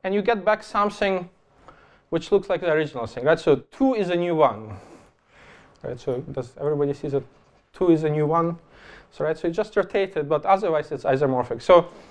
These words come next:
the next time you would, if you want to keep going in this T systems, you would click on two, and then three will be the new one, et cetera, and you just keep clicking around and around. Right, and, and, and then, well, that's just, again, illustration of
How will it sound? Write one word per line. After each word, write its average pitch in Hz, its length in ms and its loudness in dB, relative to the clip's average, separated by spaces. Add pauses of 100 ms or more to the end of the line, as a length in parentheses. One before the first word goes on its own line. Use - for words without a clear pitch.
(140)
the 185 100 -4
next 254 280 0
time 196 260 -2
you 190 100 0
would, 180 160 -4 (160)
if 196 240 -4
you 190 60 2
want 185 180 2
to 196 80 -2
keep 175 240 -2
going 196 260 4
in 170 80 0
this 175 200 -4
T - 120 0
systems, 185 440 -2
you 165 100 0
would 165 140 -4
click 185 240 -2
on 160 140 0
two, 262 380 0 (520)
and 143 100 0
then 156 140 6
three 233 300 -6
will 220 140 4
be 196 140 -4
the 190 100 -2
new 185 180 -2
one, 170 360 0
et 143 100 -12
cetera, 156 320 0
and 147 120 -4
you 151 60 -8
just - 220 -2
keep 127 240 -2 (220)
clicking 143 400 2
around 127 320 0
and 117 140 -4
around. 113 340 0 (1700)
Right, 160 200 4
and, 190 220 -2
and, 185 300 -2
and 190 140 0
then, 214 380 2 (220)
well, 160 140 0
that's 165 180 -2
just, - 220 -2
again, 143 240 0
illustration 135 640 -2
of - 280 -10